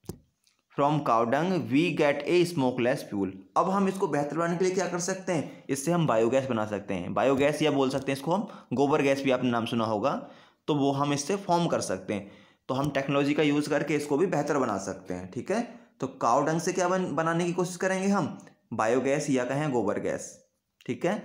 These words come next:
जिसमें कि स्मोक, धुआं नहीं रहता है, कम से कम धुआं, मतलब जो, अ, वेस्ट चीज़ें होती हैं वो उनको हम अलग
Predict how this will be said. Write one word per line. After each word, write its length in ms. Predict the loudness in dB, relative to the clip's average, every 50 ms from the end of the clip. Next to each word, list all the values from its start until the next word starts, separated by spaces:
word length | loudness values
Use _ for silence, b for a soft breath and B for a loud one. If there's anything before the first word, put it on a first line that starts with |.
| B B B B B B B B
जिसमें 380 | -2 -2 -2 0 0 0 0 0
कि 220 | -2 -2 -2 -2
स्मोक, 560 | -2 0 0 2 2 2 0 -2 -6 -10 -10 -8
धुआं 360 | -8 -4 -2 0 0 0 0
नहीं 220 | 0 0 0 2
रहता 260 | 2 0 0 0 -2
है, 180 | -4 -4 -4 -2
कम 180 | 0 0 0 0
से 140 | 0 0 -2
कम 200 | 0 0 0 0
धुआं, 220 | 0 0 0 0 -2
मतलब 280 | -2 -2 0 0 0 2
जो, 140 | 0 0
अ, 360 | -2 -2 -8 -16 -14 -8 -4 -2 -2 0 0 -2 -2 -4 -2
वेस्ट 300 | 0 2 2 2 0 -2
चीज़ें 340 | -6 -4 -2 -2 0 2 2
होती 260 | 2 0 0 0 0
हैं 60 | 0
वो 120 | 2 2
उनको 180 | 0 0 0 0
हम 100 | 0 2
अलग 520 | 2 2 2 2 2 0 -4 -8 -14 -18